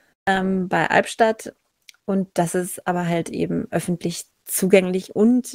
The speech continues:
liegt direkt neben einer sehr stark befahrenen vierspurigen <laughs> Straße.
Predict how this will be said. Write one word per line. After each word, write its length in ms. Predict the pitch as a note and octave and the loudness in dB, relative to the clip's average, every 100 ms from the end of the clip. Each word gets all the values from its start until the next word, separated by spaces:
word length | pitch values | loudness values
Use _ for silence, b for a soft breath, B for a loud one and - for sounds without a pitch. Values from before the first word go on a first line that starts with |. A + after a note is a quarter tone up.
| - | -12
liegt 720 | F3+ F#3+ G#3 - - - - | -6 -4 -4 -6 -18 -16 -16
direkt 540 | G3 F#3+ F#3 F3 - F3+ | -10 -4 -2 -2 -4 -6
neben 280 | F3 F3 E3+ | -4 -4 -2
einer 540 | E3+ E3 F3 - G3 | -2 -2 -2 -4 -8
sehr 460 | G#3 E3+ F3+ F#3 F3 | -8 0 2 2 0
stark 420 | - - E3+ D#3+ | -2 0 2 0
befahrenen 580 | E3+ - E3+ E3 E3+ E3 | -4 -4 -2 -2 -2 -4
vierspurigen 600 | - F3 - - F3 E3+ | -2 -2 0 -2 0 -2
<laughs> 20 | |
Straße. 680 | - - - - - - F#3 | -6 -6 -4 0 2 4 2